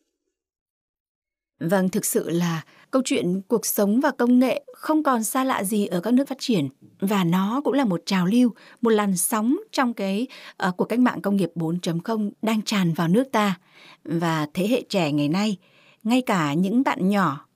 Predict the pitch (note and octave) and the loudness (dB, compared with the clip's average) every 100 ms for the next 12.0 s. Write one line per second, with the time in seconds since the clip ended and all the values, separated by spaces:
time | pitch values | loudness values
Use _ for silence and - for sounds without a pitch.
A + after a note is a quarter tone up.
0 | _ _ _ A3 E4 E4 C4+ D3 - _ | _ _ _ -4 0 2 2 0 -4 _
1 | _ _ _ - E3+ D#3+ D3+ G#3 A3 E3+ | _ _ _ -8 -4 -2 2 2 2 0
2 | F#3 F#3 F3 E3 B3 F3 E3+ D#3+ F3+ F3 | -2 0 0 0 0 0 2 0 0 -2
3 | D3+ D#3 C#3 - - E3+ F3+ B3 - F#3 | -4 -6 -8 -12 -6 -4 0 -2 0 -2
4 | F3 C4 A3+ C3+ _ - - - C4 B3+ | 0 0 -2 -2 _ -20 -20 -10 -4 -4
5 | - E3 F#3 B3+ C#4+ E4 G4 D#4+ A#3+ E3 | -2 -2 -2 0 0 0 -2 0 0 0
6 | - _ - - C4 A3 G#3 C#4 C4+ B3+ | -6 _ -8 -6 -6 -8 -4 -2 -2 -2
7 | F3 - E3 - F3+ B3+ B3+ - - A3+ | -4 -4 -4 -4 -6 -2 -2 -2 -4 -6
8 | G#3 - F#3+ A#3 B3 D4 _ _ - - | -6 -6 -6 -2 -2 -4 _ _ -20 -20
9 | - A3 A3 A3 G#3 C4 C4+ A3 G#3+ B3 | -8 -2 0 2 2 2 2 2 2 2
10 | A#3 F#3+ A#3+ - D4+ C#4 A3 F3 E3 F#3+ | 2 0 -2 0 2 4 2 0 -2 -2
11 | F#3+ A3+ B3+ B3 C#4 C4+ G#3 - D#4 | -2 0 0 0 -2 0 -2 -2 -4